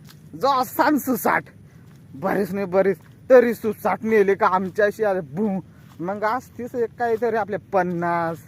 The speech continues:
पंचेचाळीसचे स्पीडनं आलो रे. आलो करताना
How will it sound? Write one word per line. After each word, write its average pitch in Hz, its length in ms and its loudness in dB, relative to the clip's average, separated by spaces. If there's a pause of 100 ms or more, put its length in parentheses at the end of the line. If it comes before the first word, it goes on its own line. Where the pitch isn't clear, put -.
(560)
पंचेचाळीसचे 170 1300 -2 (720)
स्पीडनं 185 440 -2 (640)
आलो 247 260 0
रे. 254 120 2 (540)
आलो 196 240 0
करताना 240 640 -4